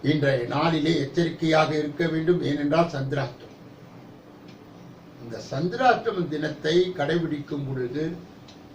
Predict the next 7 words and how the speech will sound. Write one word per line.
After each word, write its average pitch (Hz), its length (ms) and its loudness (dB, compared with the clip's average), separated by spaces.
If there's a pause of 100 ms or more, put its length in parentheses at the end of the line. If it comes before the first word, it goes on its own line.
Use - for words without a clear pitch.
(320)
ஷூரிட்டி 208 420 2 (140)
கேரண்டியில் 170 540 4
கையெழுத்து 151 400 0
போடக்கூடாது. 131 680 -6 (240)
இன்றைய 135 320 -2
அளவிலே 147 400 0 (1080)
வீணான 196 400 8